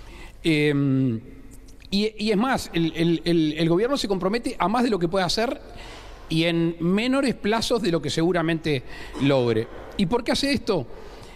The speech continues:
Entre otras cosas, porque todo lo que comprometió el, el doctor Vázquez, todo lo que comprometió el gobierno del Frente Amplio, lo va a tener que cumplir el gobierno que viene.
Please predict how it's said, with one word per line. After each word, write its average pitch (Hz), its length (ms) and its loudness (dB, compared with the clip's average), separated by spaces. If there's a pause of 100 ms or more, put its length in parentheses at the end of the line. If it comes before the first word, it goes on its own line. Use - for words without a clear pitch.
(140)
Entre 196 260 2
otras 277 220 2
cosas, - 520 0 (600)
porque 170 260 4
todo 320 200 4
lo 302 80 2
que 208 80 2
comprometió 165 540 2
el, 185 220 -2
el 147 200 0
doctor 151 320 2
Vázquez, 175 340 0
todo 294 140 2
lo 277 60 2
que 190 100 2
comprometió 151 720 2
el 233 80 4
gobierno 214 240 2
del 180 80 0
Frente 170 320 0
Amplio, 139 320 0
lo 175 140 4
va 247 60 0
a 262 40 -2
tener 269 180 0
que 233 100 -4
cumplir 202 300 0
el 233 80 2
gobierno 208 400 2
que 143 140 0
viene. 196 520 -2